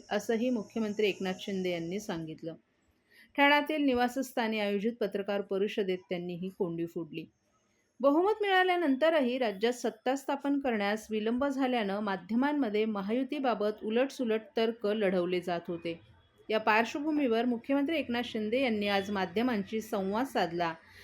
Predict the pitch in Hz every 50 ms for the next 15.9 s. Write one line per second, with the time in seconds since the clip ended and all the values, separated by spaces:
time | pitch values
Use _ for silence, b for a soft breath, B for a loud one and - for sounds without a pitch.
0 | B B B 240 247 262 262 247 247 - 254 262 226 220 202 214 220 240 277 277
1 | - 214 185 175 180 175 - - - 196 175 - - - 175 175 180 170 165 165
2 | 165 165 - - - - _ _ _ - B B B B B - 285 302 311 349
3 | 349 359 359 339 302 277 254 285 311 330 330 - 320 254 - - 262 254 262 269
4 | - 247 233 - 233 233 226 - 247 240 233 220 208 208 214 220 190 190 185 180
5 | 190 - - - 208 226 226 220 254 262 285 320 294 294 233 202 190 180 - -
6 | 226 226 220 185 165 165 170 170 165 175 170 165 170 165 160 175 170 175 - _
7 | _ _ _ - b b b b b b b b - 262 285 277 233 277 285 285
8 | 277 - 277 262 247 254 277 285 277 262 - 226 208 208 208 220 220 214 214 196
9 | 240 269 269 320 302 - 262 202 202 202 214 226 220 196 180 170 170 - - 190
10 | 175 170 170 165 160 165 180 - _ _ - 190 196 196 - 202 202 196 196 202
11 | 202 196 202 208 220 220 226 208 208 202 220 233 247 262 269 285 294 277 262 -
12 | - - 214 226 226 226 220 208 208 240 233 247 247 233 254 277 285 277 277 269
13 | 285 294 302 320 320 294 277 240 185 175 190 185 185 180 - 196 208 214 220 208
14 | 220 226 214 247 269 262 269 262 254 277 285 240 202 196 208 208 202 - - 233
15 | 214 226 247 254 226 185 185 185 - 202 190 190 - 196 180 175 180